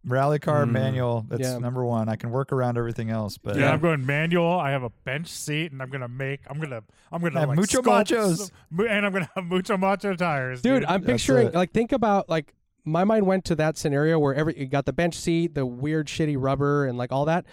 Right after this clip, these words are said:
Speaker 4: Yeah.
Speaker 3: Uh, old Ford Galaxy race car, four on the floor, dude.
Speaker 4: Yeah.
Speaker 1: Totally.
Speaker 3: You're just in a
Speaker 2: Oh, yeah.
Speaker 3: harness.
Speaker 1: Totally.
Speaker 3: The seat sucks.
Speaker 2: Yeah.
Speaker 3: The tires are bias
Speaker 4: Sideways
Speaker 3: splies.
Speaker 4: all the time,
Speaker 3: But
Speaker 4: bias
Speaker 3: yeah,
Speaker 4: ply
Speaker 3: fuck
Speaker 4: tires.
Speaker 3: it. Like,
Speaker 4: Yeah.
Speaker 3: that seems su-, that's way
Speaker 4: Yeah,
Speaker 3: more
Speaker 4: yeah,
Speaker 3: rad
Speaker 4: yeah.
Speaker 3: than, than sitting in, you know,
Speaker 4: Fuck
Speaker 3: whatever.
Speaker 4: yeah.
Speaker 3: Yeah.
Speaker 2: That's awesome.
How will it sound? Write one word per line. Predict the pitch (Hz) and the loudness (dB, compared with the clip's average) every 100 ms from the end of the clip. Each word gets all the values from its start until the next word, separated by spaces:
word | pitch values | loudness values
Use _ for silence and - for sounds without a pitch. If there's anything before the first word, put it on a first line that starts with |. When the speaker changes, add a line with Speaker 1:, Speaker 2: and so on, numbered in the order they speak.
| - - _ - | -20 -20 _ -10
Speaker 4:
Yeah. | 127 | -2
Speaker 3:
Uh, | 160 156 135 _ - | 0 0 -4 _ 0
old | 175 196 190 | 4 4 2
Ford | - 196 170 | 2 2 4
Galaxy | 165 175 185 - 143 | 2 2 2 2 2
race | 147 165 | 2 2
car, | - 139 113 | 0 0 2
four | - 180 | 2 4
on | 185 | 4
the | 180 | 2
floor, | - 160 165 185 | 2 2 4 6
dude. | 196 | 6
Speaker 4:
Yeah. | 214 | 6
Speaker 1:
Totally. | 220 107 98 | 6 2 2
Speaker 3:
You're | 156 165 | 6 8
just | 170 165 | 8 8
in | 139 | 6
a | |
Speaker 2:
Oh, | |
yeah. | 135 | 6
Speaker 3:
harness. | - 208 220 240 | 6 6 4 4
Speaker 1:
Totally. | 143 196 170 | 2 2 0
Speaker 3:
The | - | -2
seat | - 226 240 | 0 2 2
sucks. | - - 208 214 120 | 0 2 2 2 2
Speaker 2:
Yeah. | 127 | 2
Speaker 3:
The | |
tires | 127 196 214 190 | 4 4 4 2
are | |
bias | 170 190 196 | 2 2 2
Speaker 4:
Sideways | 202 196 190 190 202 | 4 4 6 6 4
Speaker 3:
splies. | 240 | 4
Speaker 4:
all | 226 | 2
the | - | 2
time, | 254 240 | 0 2
Speaker 3:
But | - | 2
Speaker 4:
bias | 185 220 214 | 2 2 2
Speaker 3:
yeah, | 202 | 4
Speaker 4:
ply | 269 220 | 4 4
Speaker 3:
fuck | 220 277 | 2 2
Speaker 4:
tires. | 220 233 233 | 4 4 4
Speaker 3:
it. | |
Like, | - - | 2 4
Speaker 4:
Yeah. | |
Speaker 3:
that | 180 185 | 4 4
seems | 131 254 190 | 2 2 4
su-, | 254 190 | 4 4
that's | 233 - | 2 4
way | 220 | 4
Speaker 4:
Yeah, | 262 | 4
Speaker 3:
more | 247 233 | 4 4
Speaker 4:
yeah, | 208 | 4
Speaker 3:
rad | 226 190 | 4 2
Speaker 4:
yeah. | 160 | 2
Speaker 3:
than, | 175 165 170 | 0 0 0
than | 180 165 156 | 0 0 -4
sitting | - 208 202 | -2 2 4
in, | 196 175 | 2 0
you | 175 | 2
know, | 165 | 2
Speaker 4:
Fuck | 156 | 4
Speaker 3:
whatever. | 160 175 156 147 156 165 | 4 2 2 -2 -2 0
Speaker 4:
yeah. | 151 143 | 2 0
Speaker 3:
Yeah. | 123 - | -6 -2
Speaker 2:
That's | 170 156 143 | 0 2 2
awesome. | 131 120 113 | 2 2 -2